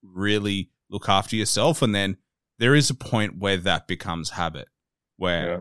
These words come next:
Speaker 1: you know, if you need to meditate, you just meditate every day. You just know, "That's what I do." Like, for yourself, you, you go see a therapist. That's just what you do. You don't,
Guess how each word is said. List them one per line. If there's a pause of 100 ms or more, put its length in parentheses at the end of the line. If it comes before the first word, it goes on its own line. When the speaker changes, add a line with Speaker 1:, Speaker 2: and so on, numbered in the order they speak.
Speaker 1:
you
know,
if
you
need
to
meditate, (680)
you
just
meditate
every
day.
You
just
know,
"That's
what
I
do." (720)
Like,
for
yourself,
you,
you
go
see
a
therapist. (380)
That's
just
what
you
do.
You
don't,